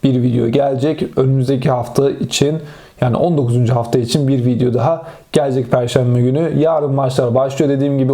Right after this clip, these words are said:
Yarın saat beşte iki tane maç başlayacak arkadaşlar. İlk maç Antalyaspor, Kasımpaşa. İkinci maçta Başakşehir, Giresunspor maçı. Bu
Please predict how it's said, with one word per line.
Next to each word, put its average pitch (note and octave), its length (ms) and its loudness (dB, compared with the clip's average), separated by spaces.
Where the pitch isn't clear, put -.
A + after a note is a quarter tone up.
Yarın F3+ 240 0
saat F3 360 0
beşte E3 420 0
iki - 160 -4
tane D3+ 200 2
maç D3 280 -2
başlayacak B2+ 300 0
arkadaşlar. C3 680 0
İlk F3 200 0
maç F3 140 2
Antalyaspor, D#3+ 840 0
Kasımpaşa. E3+ 800 0
İkinci F3 300 2
maçta D3 420 0
Başakşehir, E3 480 0
Giresunspor C#3+ 760 0
maçı. C3+ 360 0
Bu F3+ 180 0